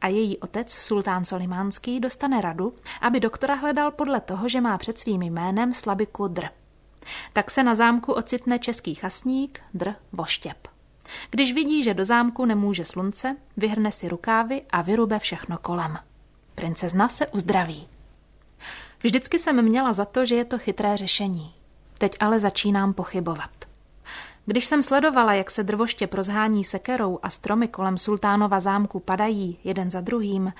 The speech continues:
říkám si, je to kácení nutné? Vždyť nejde o stromy, ale o to, že líná princezna dřepí doma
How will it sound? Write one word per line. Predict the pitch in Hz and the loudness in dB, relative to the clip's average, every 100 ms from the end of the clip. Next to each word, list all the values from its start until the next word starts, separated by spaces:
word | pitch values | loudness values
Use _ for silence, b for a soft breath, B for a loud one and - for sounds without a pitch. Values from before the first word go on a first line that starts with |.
| B | B
říkám | - 214 226 220 | -4 -2 2 2
si, | 220 226 214 - - | 2 0 -2 -6 -8
je | 190 | -4
to | 185 226 | -4 -2
kácení | 208 202 220 220 226 | 0 0 2 2 2
nutné? | 202 - 190 202 226 _ _ _ - B B | 0 -2 -6 -6 -8 _ _ _ -18 B B
Vždyť | 220 254 | 0 2
nejde | 277 302 320 | 2 2 0
o | - | -2
stromy, | - - 175 165 - - | -4 -2 -4 -6 -10 -8
ale | - 214 | 0 0
o | - | 2
to, | 247 285 | 0 0
že | 247 208 | 0 2
líná | 190 226 196 | 4 4 2
princezna | 175 208 220 233 226 233 | 2 0 2 2 4 4
dřepí | 196 196 196 175 | 2 -2 -2 -2
doma | 180 202 233 | 0 0 0